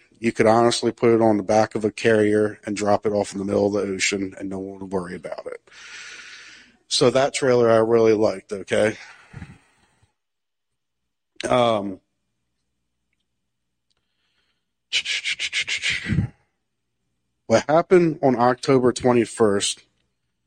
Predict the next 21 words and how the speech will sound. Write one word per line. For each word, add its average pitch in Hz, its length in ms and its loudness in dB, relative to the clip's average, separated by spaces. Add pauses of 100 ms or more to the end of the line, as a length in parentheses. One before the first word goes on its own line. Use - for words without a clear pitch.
was 110 120 2
a 107 60 0
series 120 500 0
of 104 100 -4
unusual 110 640 2
events 98 520 -4
that 104 200 -4
cannot 107 460 0
be 104 200 -2
a 101 60 -6
coincidence. - 920 -4 (1300)
I 113 80 2
know 139 320 6
I 143 60 4
saw 131 320 2
ballots 110 640 0
with 110 160 -2
return 110 400 0
addresses 101 640 -2
filled 104 320 2
out, 95 320 -2